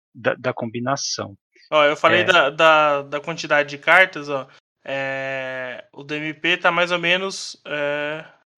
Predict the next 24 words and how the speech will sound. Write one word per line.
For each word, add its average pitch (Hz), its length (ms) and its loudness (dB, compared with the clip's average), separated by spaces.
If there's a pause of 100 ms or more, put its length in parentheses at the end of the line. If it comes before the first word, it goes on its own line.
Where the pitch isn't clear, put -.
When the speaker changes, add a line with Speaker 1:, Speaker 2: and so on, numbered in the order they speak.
Speaker 2:
noventa 165 460 0
cartas 170 400 2
de 165 40 -14
cada 165 280 2
cor 220 360 0
e 240 80 -6
cento 208 400 -2
e 175 300 -8 (100)
vinte 190 640 -10
multicoloridas. 165 800 -6 (200)
Nesse 147 320 -6
meu 160 220 -4
cubo 151 280 -10
aqui, 196 500 -8 (280)
ele 139 260 -6
tá 151 960 2 (320)
próxi-, 196 400 2
próximo 226 460 2
de 208 80 -8
quarenta 196 420 4
cartas 170 360 2
de 160 100 -10
cada 151 260 0
cor 185 400 -4